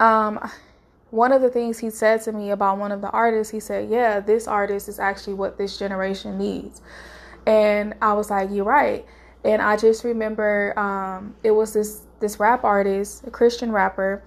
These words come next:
laying down on a table, and I'm not gonna say any names, but he was laying down on the table 'cause I,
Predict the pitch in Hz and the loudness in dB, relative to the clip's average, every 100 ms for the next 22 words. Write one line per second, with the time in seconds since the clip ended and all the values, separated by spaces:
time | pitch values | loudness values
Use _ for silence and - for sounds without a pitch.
0 | - - - - - 214 226 247 226 214 | -20 -20 -20 -18 -2 2 4 4 2 0
1 | 208 208 196 196 - 240 247 214 190 190 | 0 -2 -4 -6 -2 2 2 2 -2 -4
2 | 196 - 214 208 202 202 202 208 214 220 | -6 -4 0 0 0 -2 0 0 0 0
3 | 208 208 196 190 185 185 180 185 - 190 | -4 -4 -6 -6 -8 -8 -8 -8 -2 0
4 | 190 214 208 208 220 247 254 247 240 233 | 0 0 0 0 0 2 2 0 -2 -4
5 | - 196 196 190 190 196 196 - - 208 | -2 -2 -2 -4 -4 -8 -10 -12 -8 -6
6 | 185 196 | 0 0